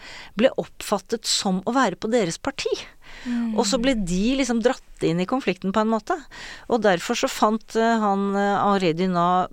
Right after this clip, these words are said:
Speaker 1: på at vi må ha et system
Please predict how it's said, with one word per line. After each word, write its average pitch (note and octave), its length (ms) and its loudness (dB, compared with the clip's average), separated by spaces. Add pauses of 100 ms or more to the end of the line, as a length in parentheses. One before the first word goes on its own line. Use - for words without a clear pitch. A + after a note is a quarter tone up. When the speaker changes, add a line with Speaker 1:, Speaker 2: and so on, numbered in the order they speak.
(140)
Speaker 1:
på A#3+ 160 2 (160)
at - 180 -2
vi F#3+ 280 0
må G3 200 0
ha D3+ 320 0
et - 140 -4
system C4+ 640 -2